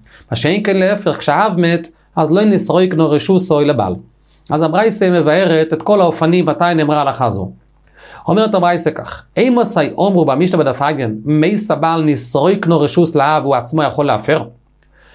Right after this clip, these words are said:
באחד משלושת האופנים הבאים. בזמן שלא ישומע הבעל קודם שיומוס.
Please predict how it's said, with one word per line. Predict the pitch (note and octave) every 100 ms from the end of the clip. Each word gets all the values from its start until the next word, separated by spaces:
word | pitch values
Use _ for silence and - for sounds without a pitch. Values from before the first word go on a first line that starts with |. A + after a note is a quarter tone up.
| - - -
באחד | D3+ C#3+ - - F#3 G#3+ G#3
משלושת | F3+ D#3 - F#3+ F#3
האופנים | F3 D#3 D#3+ D#3+
הבאים. | C#3+ A#2 G#2 - _ _ _ _ - - -
בזמן | F#3+ F3+ D#3 F3+ G3+ A3 -
שלא | - G3 E3+
ישומע | D#3 - G3+ G#3 G3+ G3+
הבעל | D#3 D3+ F3 E3+
קודם | E3 D#3+ D3+
שיומוס. | D3+ C3+ A#2 A#2 A#2+ - -